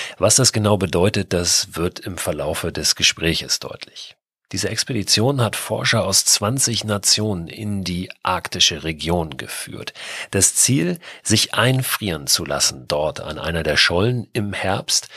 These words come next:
wenn das noch möglich ist, mit dem Schiff weit vorzustoßen und dann mit der Polardrift, mit der arktischen Drift, also quasi sich mit dem Wind treiben zu lassen, mit diesen Schollen,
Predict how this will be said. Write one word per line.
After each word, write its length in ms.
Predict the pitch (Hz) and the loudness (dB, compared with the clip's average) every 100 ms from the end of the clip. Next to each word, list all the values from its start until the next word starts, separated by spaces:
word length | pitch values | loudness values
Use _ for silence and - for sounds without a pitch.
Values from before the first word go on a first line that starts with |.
| - - | -16 -6
wenn 200 | 92 107 | 0 2
das 180 | 107 101 | 4 4
noch 100 | 101 | 4
möglich 400 | 98 113 113 - | 4 2 0 -2
ist, 240 | 117 - - | 0 0 0
mit 220 | 101 - | -4 -4
dem 180 | 101 95 | -4 0
Schiff 400 | - 120 - - - | 0 0 -6 -12 0
weit 280 | 85 110 | 2 2
vorzustoßen 960 | - - 101 - 80 - 87 85 - 110 - - - - | -2 0 0 0 0 0 0 0 2 0 -6 -10 -10 -6
und 340 | - 107 107 - | 2 4 4 2
dann 340 | 110 131 127 | 2 2 0
mit 400 | - 117 180 - | -2 0 0 0
der 300 | - 120 110 73 | 2 4 4 0
Polardrift, 800 | - 139 - 127 135 - 95 - | -2 -2 0 0 -2 -2 -2 -2
mit 160 | 110 135 | -4 -2
der 140 | 127 | 0
arktischen 440 | - - - - 107 | 0 -2 2 2 2
Drift, 480 | 101 131 131 - - | 0 2 2 0 -4
also 220 | 90 90 | -8 -6
quasi 320 | - 101 107 | -4 -2 -2
sich 240 | 101 104 | -2 -2
mit 240 | 104 143 - | -2 -2 0
dem 300 | 127 110 95 | -2 -2 2
Wind 300 | 143 165 - | 2 2 -2
treiben 360 | - 117 127 110 | -2 0 -2 -2
zu 140 | - | 0
lassen, 400 | 92 90 92 90 | 0 0 -2 -4
mit 240 | 120 135 | -6 -4
diesen 320 | - 110 110 101 | -4 -2 0 2
Schollen, 460 | - 117 107 95 | 4 4 2 -2